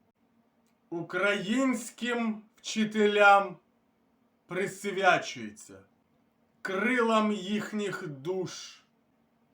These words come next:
подяка навздогін. В обіймах віри в наш потенціал змінами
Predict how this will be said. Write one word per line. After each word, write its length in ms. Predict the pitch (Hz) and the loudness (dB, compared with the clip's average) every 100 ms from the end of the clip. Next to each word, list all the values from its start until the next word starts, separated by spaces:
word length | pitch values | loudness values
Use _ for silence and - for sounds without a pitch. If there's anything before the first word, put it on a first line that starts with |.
| _ _ | _ _
подяка 840 | 175 175 135 151 135 110 113 92 - _ _ _ _ _ _ _ _ | -4 -4 2 4 4 0 -10 -18 -20 _ _ _ _ _ _ _ _
навздогін. 840 | 135 156 202 170 147 175 131 113 87 85 _ _ _ _ _ _ _ _ _ _ _ _ | -6 -2 0 -2 -6 -6 -4 -8 -10 -18 _ _ _ _ _ _ _ _ _ _ _ _
В 240 | 120 120 170 | -18 -6 0
обіймах 1080 | 220 147 160 269 294 277 262 262 262 - 233 | 0 0 0 4 4 4 2 4 4 2 -6
віри 920 | 180 160 202 233 226 202 196 185 - _ _ _ _ _ _ _ | -4 -2 0 0 2 2 0 -2 -8 _ _ _ _ _ _ _
в 240 | 139 160 | -8 -4
наш 640 | 202 208 202 185 - - - _ _ _ _ _ _ | 0 6 6 4 -2 -14 -20 _ _ _ _ _ _
потенціал 1160 | 190 190 202 190 185 - 208 175 160 147 131 - _ _ _ _ _ _ _ _ | -6 -2 -2 -2 -4 -4 2 4 4 0 -4 -18 _ _ _ _ _ _ _ _
змінами 1200 | - 156 147 202 208 214 214 180 160 143 123 110 | -12 -10 -4 0 4 6 6 4 2 0 -4 -10